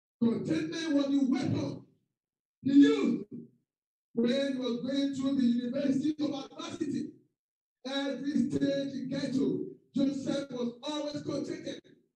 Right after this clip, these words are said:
That's why he was able to overcome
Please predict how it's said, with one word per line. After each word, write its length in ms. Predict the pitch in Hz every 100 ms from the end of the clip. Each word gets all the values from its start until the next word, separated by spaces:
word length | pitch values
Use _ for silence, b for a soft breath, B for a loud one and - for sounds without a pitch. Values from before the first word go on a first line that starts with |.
| _ _ _ _ _ 262
That's 160 | 269
why 300 | - 262 262 226
he 140 | 233
was 280 | 220 - - 277
able 220 | 277 302
to 160 | 294 254
overcome 840 | 247 233 - - 285 190 185 185